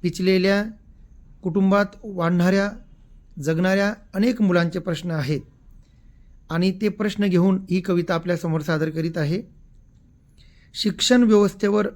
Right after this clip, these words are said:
बोट ठेवणारी ही कविता आहे. कवितेचं नाव आहे शाळा.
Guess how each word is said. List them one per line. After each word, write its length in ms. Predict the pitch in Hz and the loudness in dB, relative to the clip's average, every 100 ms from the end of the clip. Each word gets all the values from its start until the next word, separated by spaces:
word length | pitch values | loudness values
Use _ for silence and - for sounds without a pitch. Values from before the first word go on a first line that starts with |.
| - - | -14 -12
बोट 360 | 160 151 214 247 | -8 -4 -2 0
ठेवणारी 380 | 220 196 185 175 | 2 2 4 2
ही 120 | 175 | 0
कविता 340 | 170 165 165 | -2 -2 -2
आहे. 280 | 165 147 170 - _ - - - - - - - - - _ _ - - | -2 -2 -4 -8 _ -20 -20 -20 -20 -20 -20 -20 -20 -20 _ _ -18 -2
कवितेचं 400 | 175 185 175 180 | 0 2 2 2
नाव 180 | 175 | 2
आहे 200 | 160 175 | 2 0
शाळा. 340 | 160 175 160 | 0 0 2